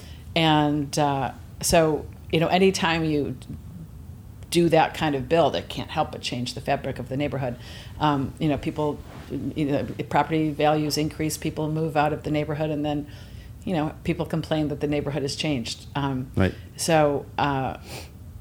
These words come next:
Speaker 1: I kinda like seeing the change. Um, I'd like to, I liked both versions of it. It was fun when it was, you know, we were all sitting on the stoops having wine at night, and
Speaker 2: <laughs>
Speaker 1: now we get to go to, you know,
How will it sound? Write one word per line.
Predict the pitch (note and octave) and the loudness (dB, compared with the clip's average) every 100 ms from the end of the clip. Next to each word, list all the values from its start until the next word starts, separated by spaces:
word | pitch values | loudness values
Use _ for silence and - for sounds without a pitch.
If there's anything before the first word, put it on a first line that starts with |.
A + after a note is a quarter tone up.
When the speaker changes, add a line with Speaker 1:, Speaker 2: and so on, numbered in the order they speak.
| - - | -16 -2
Speaker 1:
I | F3 | 2
kinda | G3 E3+ | 4 4
like | D#3 D3+ | 4 0
seeing | - E3 | -2 -2
the | E3+ | -4
change. | F3 F3+ F#3 - - - - - - - - - - - | -4 -2 -4 -6 -12 -16 -16 -16 -16 -16 -16 -14 -10 -2
Um, | D#3 C#3+ C3+ | 0 2 0
I'd | D3 D3+ | 0 4
like | D#3 | 4
to, | D#3 D3+ - | 2 -2 0
I | D3 | 0
liked | D3 D3 - | 2 0 2
both | D3+ D3 | 0 2
versions | D3 C3+ B2+ A#2 | -2 0 -2 -6
of | E2 | -4
it. | A#2 | -4
It | |
was | A#2 - | -4 -2
fun | C#3+ C#3+ D3 | 0 0 0
when | C3 | -2
it | B2+ | -2
was, | G#2 C3 B2+ - - - | -2 -4 -4 -8 -14 -6
you | D3 | -4
know, | G2 | -4
we | B2+ | -2
were | C#3 | 2
all | C3 | 2
sitting | C3+ D3 C#3 | 0 -2 -2
on | |
the | C3 | -2
stoops | - D3+ C#3 | -2 -4 -2
having | C#3 C3+ C#3 | -2 -2 -2
wine | C#3 C#3 | -4 -4
at | |
night, | - C3+ B2+ | -2 -4 -2
and | B2+ A2+ A2 D3 C3+ | 4 6 6 4 4
Speaker 2:
<laughs> | |
Speaker 1:
now | E3+ D#3+ | 2 2
we | |
get | D3+ D3+ | 2 -2
to | |
go | D3 | 0
to, | C3+ B2+ - F#2 | -2 -2 -4 -2
you | D#3+ | 0
know, | C#3 | 0